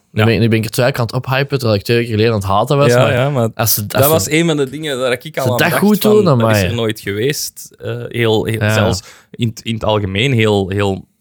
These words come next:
Speaker 2: Marcel, zijn, zijn backstory is
Speaker 1: Ja, die krijgt,
Speaker 2: redelijk
Speaker 1: ja.
Speaker 2: wat genervd geweest in die film.
Speaker 1: Ja,
Speaker 2: Zo
Speaker 1: ja, die
Speaker 2: redelijk
Speaker 1: krijgt
Speaker 2: wat
Speaker 1: zo,
Speaker 2: verkleind.
Speaker 1: op het einde krijgt hij zo wel zijn arc.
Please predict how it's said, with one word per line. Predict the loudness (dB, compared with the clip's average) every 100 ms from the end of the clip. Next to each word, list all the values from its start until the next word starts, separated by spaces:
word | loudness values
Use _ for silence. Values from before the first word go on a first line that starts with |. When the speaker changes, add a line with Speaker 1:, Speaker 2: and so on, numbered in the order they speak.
| _
Speaker 2:
Marcel, | -8 -6 -4 0 0 0 -4 _ _ _ _ _ _
zijn, | -8 -2 -2 -2 -4
zijn | -4 -2
backstory | -2 -2 0 2 4 2
is | 4
Speaker 1:
Ja, | 2
die | 2
krijgt, | 2
Speaker 2:
redelijk | 2 4 4
Speaker 1:
ja. | 4
Speaker 2:
wat | 2
genervd | 0 0 0 0 -4
geweest | -2 -2 -2
in | -6
die | -6
film. | -4 -2
Speaker 1:
Ja, | 2
Speaker 2:
Zo | 2
Speaker 1:
ja, |
die | 2
Speaker 2:
redelijk | 2 0
Speaker 1:
krijgt | 0 0
Speaker 2:
wat | 0
Speaker 1:
zo, | 0
Speaker 2:
verkleind. | -2 -2 -2 -2 -4
Speaker 1:
op | -2
het | 0
einde | 2 0
krijgt | -2 -2
hij | 0
zo | 2
wel | 2 2
zijn | 0 -2
arc. | -2 -2 0 -2 -10